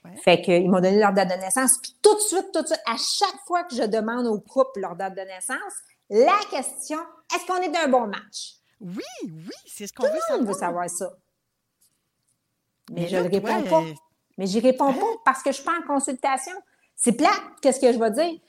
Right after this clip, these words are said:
Speaker 2: Sauf que, comme je dis à la personne, j'ai dit, «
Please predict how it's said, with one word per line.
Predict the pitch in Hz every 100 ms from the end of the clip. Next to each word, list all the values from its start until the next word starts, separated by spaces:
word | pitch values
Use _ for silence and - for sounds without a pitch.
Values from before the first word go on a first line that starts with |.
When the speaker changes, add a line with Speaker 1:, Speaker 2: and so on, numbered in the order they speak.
| _
Speaker 2:
Sauf | - 285 311
que, | 277 262 - -
comme | 269
je | 294
dis | 220 262
à |
la | 277 233
personne, | 196 - - 359 392 277 _ _ _ _ _ _
j'ai | - 185 180
dit, « | 147 175 214